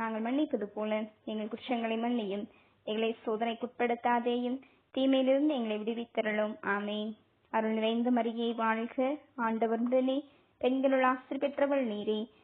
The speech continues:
உம்முடைய திருவயிற்றின் கனியாகிய இயேசுவும் ஆசீர் பெற்றவரே. புனித மரியே, இறைவனின் தாயே, பாவிகள் அறிக்கை எங்களுக்காக,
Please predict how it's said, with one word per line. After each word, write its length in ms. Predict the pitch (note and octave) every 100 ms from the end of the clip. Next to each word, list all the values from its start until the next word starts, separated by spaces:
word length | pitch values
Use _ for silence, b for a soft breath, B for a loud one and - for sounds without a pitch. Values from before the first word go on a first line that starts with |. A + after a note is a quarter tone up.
| b _
உம்முடைய 200 | A3+ A#3 B3
திருவயிற்றின் 560 | C4+ C#4 C#4 C#4 C4
கனியாகிய 560 | A#3+ A#3+ A#3+ A#3+ A#3+ B3
இயேசுவும் 480 | B3 - - C#4 B3+
ஆசீர் 280 | G3+ - G#3+
பெற்றவரே. 460 | G3+ - G#3 G#3+ G#3 G#3+ - _ -
புனித 280 | A3+ A3 A3
மரியே, 400 | A3 A3+ A3+ B3+ C#4+ -
இறைவனின் 500 | A3+ A3+ A3+ A3 A3 A#3
தாயே, 340 | A3 A3 A#3 B3+ b b _
பாவிகள் 440 | A3+ A#3+ B3+ C4
அறிக்கை 440 | B3+ B3+ C4 - B3+
எங்களுக்காக, 840 | G#3+ G#3+ G#3+ A#3 A3 A3 B3 C4